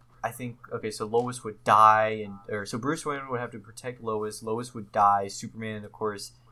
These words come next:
then becomes susceptible to the anti-life equation 'cause he's all, you know, upset and everything. And so then he,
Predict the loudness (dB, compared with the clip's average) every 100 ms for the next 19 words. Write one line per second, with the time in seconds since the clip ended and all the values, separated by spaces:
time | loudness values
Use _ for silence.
0 | _ -10 -8 -8 -6 -6 -6 -10 -8 -8
1 | -8 -8 -6 -8 -10 -10 -10 -10 -10 -10
2 | -8 -6 -6 -8 -12 -14 -6 -6 -6 -14
3 | -14 -16 -20 _ _ _ -18 -14 -6 -4
4 | -4 -10 -12 -10 -4 -4 -4 -8 -12 -16
5 | -12 -12 -12 -20 _ _ _ -14 -6 -6
6 | -6 -10 -8 -8 -8 -10 -14